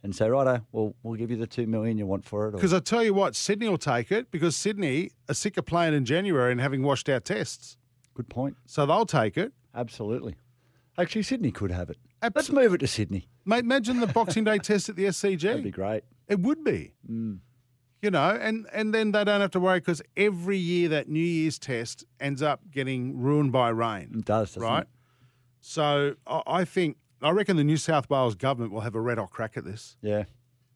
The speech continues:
Speaker 1: I think you're right.
Speaker 2: And what a great time to be in Sydney. The Sydney to Hobart Yacht Race, you got the fireworks on the harbour.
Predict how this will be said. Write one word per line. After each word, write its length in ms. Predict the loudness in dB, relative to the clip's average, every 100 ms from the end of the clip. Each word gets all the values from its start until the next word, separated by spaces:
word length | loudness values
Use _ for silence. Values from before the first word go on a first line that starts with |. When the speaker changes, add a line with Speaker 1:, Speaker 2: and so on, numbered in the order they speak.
| -14
Speaker 1:
I 40 |
think 160 | -12 -10
you're 100 | -10
right. 120 | -4
Speaker 2:
And 100 | 0
what 140 | 2 2
a 40 |
great 320 | 0 -4 -4
time 240 | -4 -2 -2
to 60 |
be 140 | -2 -2
in 100 | -4
Sydney. 380 | -4 -4 -2
The 100 | -2
Sydney 360 | -4 -4 -4 -4
to 100 | -2
Hobart 300 | -2 0 -2
Yacht 260 | -2 -4 -2
Race, 380 | -4 -2 -4 -6
you 60 |
got 120 | -6 -8
the 60 |
fireworks 880 | -12 -2 2 4 2 0 0 -2 -4
on 120 | -4 -2
the 80 |
harbour. 720 | -4 -2 0 0 0 0 -2